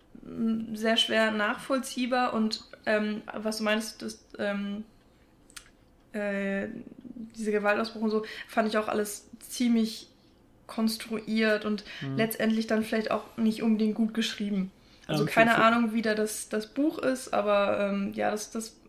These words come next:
Speaker 1: mäkel ich so ein bisschen am Film rum. Also die letzten zwanzig Minuten haben mir da echt nicht mehr so gefallen.
Speaker 2: Ich würd sogar so ein bisschen früher ansetzen und, äh, sagen, dass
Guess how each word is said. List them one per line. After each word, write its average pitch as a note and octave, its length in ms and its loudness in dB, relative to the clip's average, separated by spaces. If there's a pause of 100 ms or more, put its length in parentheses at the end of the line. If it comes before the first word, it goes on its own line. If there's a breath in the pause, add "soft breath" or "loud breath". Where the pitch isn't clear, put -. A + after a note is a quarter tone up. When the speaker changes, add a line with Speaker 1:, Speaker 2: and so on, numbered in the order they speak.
Speaker 1:
mäkel G#3 540 0
ich G#3+ 140 -2
so G#3+ 60 -4
ein G#3 60 -2
bisschen G#3+ 240 -4
am G3+ 120 -2
Film G3 340 -2
rum. F#3+ 220 -2
Also G3 160 -4
die G3 80 -4
letzten G3 540 -4 (420 loud breath)
zwanzig G#3+ 360 -2
Minuten G#3+ 340 2
haben G#3 120 0
mir G3+ 80 0
da G3+ 120 0
echt - 320 -2
nicht G#3 180 -2
mehr G3 180 0
so G3 120 -2
gefallen. F#3+ 520 -4 (460 soft breath)
Speaker 2:
Ich - 160 -4
würd F3 120 2
sogar G#3 240 6
so E3 80 2
ein D#3 100 0
bisschen D#3 380 -4 (140)
früher F#3+ 460 4
ansetzen C3+ 680 0
und, C3 380 -4
äh, B2+ 520 -2
sagen, B2+ 360 -2
dass - 300 -8